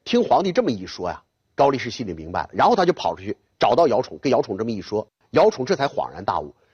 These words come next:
史料记载他说他是且解且喜，一个是解，就是理解了；另外一个喜，喜什么呢？哎呀，他呀看到这位年轻的皇帝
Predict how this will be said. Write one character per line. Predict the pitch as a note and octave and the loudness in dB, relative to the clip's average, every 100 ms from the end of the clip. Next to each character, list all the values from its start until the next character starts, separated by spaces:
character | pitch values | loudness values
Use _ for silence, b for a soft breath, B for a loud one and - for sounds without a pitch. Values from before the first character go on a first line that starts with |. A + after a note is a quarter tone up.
| - | -6
史 | - D3+ | 2 6
料 | F#3+ | 4
记 | F3+ | 4
载 | D#3+ F#2+ | -2 -2
他 | A2 A2 | -4 -6
说 | - C3 | -4 -4
他 | C3+ | -2
是 | B2 - _ | -6 -8 _
且 | - - F#3+ | -2 4 4
解 | B3 A2 D#2+ F2+ E2+ | 4 -4 -8 -8 -8
且 | - - | -4 0
喜， | D3+ - - _ _ _ _ _ | 0 -2 -12 _ _ _ _ _
一 | - A#3 | 2 6
个 | C#4 | 6
是 | G#3+ | 4
解， | F3+ - G#2+ C3 - | 0 -2 0 0 0
就 | D3 | -4
是 | |
理 | A#2 F#3 | -4 -6
解 | D3 F#2+ | -6 0
了； | B2+ - _ _ - | 0 -2 _ _ 2
另 | C4+ | 4
外 | C#4 | 4
一 | |
个 | C4+ | 2
喜， | C4 - C3 F#3+ | -2 -4 -6 -6
喜 | - B2+ | -6 -6
什 | B2+ | -4
么 | E3+ | 0
呢？ | G#3+ - _ _ | 0 -2 _ _
哎 | E3 | 4
呀， | B2 - _ _ - | 4 -2 _ _ -8
他 | - F#3+ | 0 4
呀 | F#3 F2 - _ - | 4 0 -6 _ -2
看 | F#3+ | 0
到 | C#3 G#2 - _ | 2 -2 -4 _
这 | - G#3 | 2 4
位 | D#3 | 4
年 | C#3 C3 F#3 | 2 0 0
轻 | A3+ A#3+ | 0 -4
的 | A3 C3 | -2 -4
皇 | - C#2+ G#2+ | -4 -8 -6
帝 | A#2 | -10